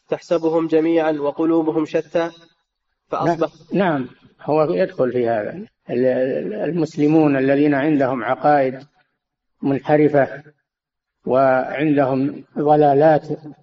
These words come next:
Speaker 2: آه، <clears throat> تخرجهم من الدين وهم يدعون الإسلام، هؤلاء لا عبرة بهم ولا بانتسابهم إلى الإسلام. نعم.
Speaker 1: أحسن الله إليكم سماحة الوالد. يقول السائل:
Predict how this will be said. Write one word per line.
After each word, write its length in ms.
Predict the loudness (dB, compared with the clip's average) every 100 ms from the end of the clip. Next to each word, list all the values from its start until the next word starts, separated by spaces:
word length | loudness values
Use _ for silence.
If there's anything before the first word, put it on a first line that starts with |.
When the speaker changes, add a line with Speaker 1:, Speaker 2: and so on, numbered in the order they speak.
| _ _ _ _ _
Speaker 2:
آه، 440 | -2 0 2 0 -6 -8 -4 -2 -2
<clears throat> 500 | -4 -4 -6 -8 -10
تخرجهم 560 | -8 -2 0 2 2 0
من 160 | -2
الدين 560 | -2 0 2 2 0 -6 -18 _ _
وهم 220 | 0 2
يدعون 460 | 2 2 0 2 2
الإسلام، 580 | 0 -2 -4 -4 -6 -10 _ _ _ _
هؤلاء 440 | -4 0 2 4
لا 140 | 4 2
عبرة 320 | 2 0 0
بهم 380 | 0 0 -2 -10 -18 _ _ _ _ _ _ _ _
ولا 220 | 0 4 4
بانتسابهم 760 | 2 0 -2 0 2 2 0
إلى 120 | 0
الإسلام. 500 | 0 -4 -6 -6 -6 -14 _ _ _ _ _ _ _ _
نعم. 220 | -6 -6 -10 _ _ _ _ _ _ _ _ _ _
Speaker 1:
أحسن 200 | -12 -4
الله 160 | -2 0
إليكم 240 | 0 -2
سماحة 320 | -4 -4 -4 -2
الوالد. 360 | 0 2 2 -2
يقول 240 | -2 -4
السائل: 500 | -2 -2 -2 -2 -6